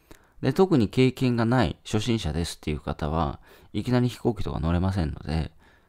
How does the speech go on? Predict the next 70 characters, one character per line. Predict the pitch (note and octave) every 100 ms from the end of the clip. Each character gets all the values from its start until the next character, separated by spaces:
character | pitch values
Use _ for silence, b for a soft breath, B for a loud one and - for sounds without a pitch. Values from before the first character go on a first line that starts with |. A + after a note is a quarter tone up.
| b -
ね、 | C#3
経 | D3+ G3+
験 | G3 G#3+
が | G#3
あ |
れ | E3
ば | E2
ね、 | C#2 A2+
飛 | -
行 | - A2
機 |
と | -
か | -
ね、 | C#2+ F2+
乗 | G2
れ | F#2
る | E2+ F2+
か | - -
も | D#2+
し | C#2+
れ | D#2
な | F#2+
い |
で | A#2
す | -
け | -
ど、 |
経 | D2 A2+
験 | A2+ A2
な | A#2
い |
じ | F2
ゃ |
な | G#1+
い |
で |
す | -
か。 | - - B B
経 | - E3
験 | E3+ E3+
な | E3+
い |
ん | C3+
だ |
っ | -
た | - D2 - B B B B B
ら、 | - C#3+
歩 | E3
く |
し | A#2+
か | F2+
な | C2+
い |
で | A1+
す |
よ。 | -
地 | D#2 E2+
道 | G2+ - -
に。 | - _ _ -
本 | - D#2
当 | -
に。 | G1+ - _ _ _ _ _ _ _ - -
う |
ん。 | D#2+ C#2+ C2 - _ _ _ _ _ - B B B B B B B B _ _ _ _ _
そ | - - - - _ _ _ _ _ -
う。 | -
だ | F#2
か | D2+
ら | D2
ね、 | - - -